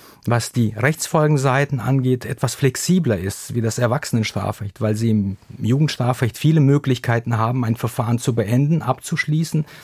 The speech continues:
ohne dass es tatsächlich zu einer Gerichtsverhandlung kommt, ohne dass es zu einer Strafe kommt.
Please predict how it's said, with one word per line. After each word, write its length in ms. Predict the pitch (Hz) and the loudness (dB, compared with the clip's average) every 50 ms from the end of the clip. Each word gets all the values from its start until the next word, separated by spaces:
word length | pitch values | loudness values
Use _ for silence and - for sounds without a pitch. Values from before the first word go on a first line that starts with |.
| - - - - - - _ _ | -20 -20 -20 -20 -20 -20 _ _
ohne 280 | - 127 139 147 151 135 | 0 2 4 4 4 4
dass 200 | 123 127 117 120 | 4 2 0 0
es 100 | 117 - | -4 -2
tatsächlich 600 | - 123 117 - - 120 - - 120 107 - - | -2 -2 -2 0 -4 -4 -4 -2 -4 -6 -6 -6
zu 180 | - - - 95 | -4 -2 -2 0
einer 340 | 107 110 113 117 110 95 - - - - - - - - - | 2 2 2 2 2 0 -4 -8 -20 -20 -20 -20 -20 -14 -4
Gerichtsverhandlung 960 | - 110 120 147 - - - - - 160 123 135 147 147 135 135 139 131 120 | -2 0 0 0 0 -2 -8 -2 0 0 2 4 2 2 4 2 2 2 2
kommt, 340 | - - 113 113 123 123 - | 0 0 0 0 0 0 -2
ohne 240 | - 110 127 135 117 | 0 0 2 2 2
dass 140 | 120 117 113 | 0 0 -2
es 120 | 110 - | -2 -4
zu 100 | - 117 | -2 0
einer 280 | 110 113 117 110 - - | 2 2 2 2 0 -4
Strafe 640 | - - - - - 104 101 113 135 147 - - 147 | -6 -6 -6 -6 -4 -2 0 0 0 0 0 -2 -2
kommt. 480 | - - - 131 143 175 180 - - | -2 0 -2 0 0 0 -2 -4 -10